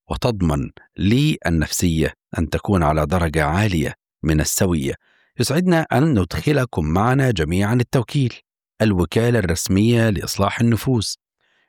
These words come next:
يسعدنا أن ندخل معكم في برنامجكم توكيل النفوس،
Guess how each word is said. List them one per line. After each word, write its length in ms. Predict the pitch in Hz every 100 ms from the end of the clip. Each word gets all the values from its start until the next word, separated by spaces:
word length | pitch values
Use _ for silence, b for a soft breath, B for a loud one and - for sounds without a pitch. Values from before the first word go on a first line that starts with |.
| -
يسعدنا 440 | 113 113 92 65
أن 120 | 80
ندخل 200 | 101 -
معكم 340 | 85 110 - 98
في 140 | -
برنامجكم 640 | 73 76 80 107 113 104
توكيل 380 | 85 71 - 87
النفوس، 500 | 76 73 - 143 -